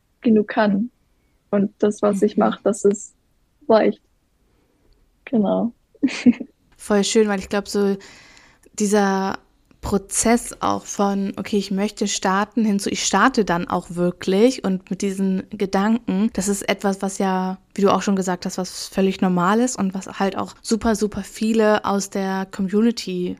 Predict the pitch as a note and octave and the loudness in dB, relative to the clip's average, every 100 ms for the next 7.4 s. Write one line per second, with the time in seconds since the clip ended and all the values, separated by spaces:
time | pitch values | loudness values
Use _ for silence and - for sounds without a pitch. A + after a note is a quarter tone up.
0 | _ F#3 F3+ F#3 - - G3+ F#3+ F#3+ G3 | _ -6 -6 -12 -12 -4 -4 -4 -8 -8
1 | F#3 F#3+ G3+ G#3 F#3+ - F#3 G3+ A3 - | -4 -6 -4 -6 -4 -6 2 2 2 -4
2 | F#3+ - - G3+ F#3+ F#3 F3+ A3 C#4 G#3+ | -10 -12 -4 -2 -2 -2 0 0 0 -2
3 | G#3 G3+ - G3+ G3+ - G3+ G3 F#3+ F#3+ | -4 -4 -4 -8 -6 -4 -4 -4 -2 -4
4 | G3 - - _ - G3 F#3 G3+ - F#3+ | -6 -16 -20 _ -2 0 2 -2 -6 -8
5 | F#3 G#3 G#3+ G#3+ - G#3+ G3 F#3 A3+ B3 | 0 0 0 -2 -2 0 0 0 -2 -2
6 | A#3+ B3 A#3+ A#3 A#3 A#3 C4 - B3+ B3+ | 4 6 6 4 2 2 2 4 4 6
7 | B3+ A3 F#3 F#3 | 4 0 0 -2